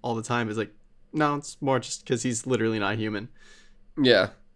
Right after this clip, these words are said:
Speaker 2: And he just is pissed off every time people ask
Speaker 1: Dude.
Speaker 2: him too many questions or goof off,
Speaker 1: He d-,
Speaker 2: and he's just like, "What
Speaker 1: he
Speaker 2: the fuck?"
Speaker 1: does have, like, one of my favorite,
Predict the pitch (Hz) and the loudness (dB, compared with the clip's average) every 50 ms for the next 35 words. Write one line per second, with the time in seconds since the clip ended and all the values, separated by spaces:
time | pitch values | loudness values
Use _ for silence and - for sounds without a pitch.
0 | - - - - - - - - - - - - 127 131 131 131 135 113 127 123 | -20 -20 -20 -20 -20 -20 -20 -20 -20 -12 0 4 6 8 8 8 8 6 4 2
1 | - - - - 135 127 - - - 151 135 123 - - 127 117 123 - 113 110 | 2 0 -2 -4 -4 -4 -4 0 2 2 4 4 6 8 8 8 8 6 4 2
2 | 113 117 - 131 120 117 - 110 104 110 110 107 98 107 107 107 135 123 117 127 | 0 2 4 4 4 4 2 -2 -2 2 6 6 8 6 6 4 2 0 0 0
3 | 120 113 113 - 117 107 - - - 117 110 110 120 110 110 110 104 - - 123 | 0 0 2 4 4 4 4 2 0 0 0 2 0 0 0 -2 -2 -2 -2 -2
4 | 104 - 107 104 104 107 160 139 165 113 110 120 - - - - 110 - - 156 | 0 4 6 8 8 8 8 6 6 2 0 -2 -6 -8 -6 -4 -4 -2 0 0
5 | 151 143 151 127 135 120 123 127 135 139 - 139 143 131 123 117 123 123 120 117 | 2 2 4 6 6 6 6 6 4 2 0 2 2 2 4 4 2 2 2 2
6 | 117 117 117 117 113 110 - 113 113 113 113 113 110 - - | 0 0 0 0 -2 0 2 2 2 4 2 2 0 -2 -6